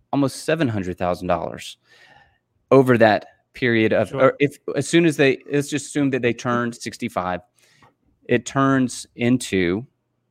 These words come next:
Speaker 1: almost seven thousand dollars over that period of, of time.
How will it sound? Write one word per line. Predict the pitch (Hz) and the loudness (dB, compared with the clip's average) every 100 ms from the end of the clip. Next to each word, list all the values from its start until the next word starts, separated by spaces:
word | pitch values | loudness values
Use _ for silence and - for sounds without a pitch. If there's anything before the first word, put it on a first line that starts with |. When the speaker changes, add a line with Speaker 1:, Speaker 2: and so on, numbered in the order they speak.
| _ - | _ -14
Speaker 1:
almost | 104 101 - | -10 -10 -2
seven | 113 107 101 | 0 0 -2
thousand | - 101 98 95 | -2 -4 -2 0
dollars | 98 95 90 - | 2 2 -4 -6
over | 107 98 | -4 -2
that | 95 87 | -2 -2
period | - - 98 92 92 - - | -6 -4 -2 0 0 -4 -4
of, | 95 90 85 - | 0 0 -2 -6
of | 95 - | -8 -6
time. | - 156 120 87 | -6 0 2 0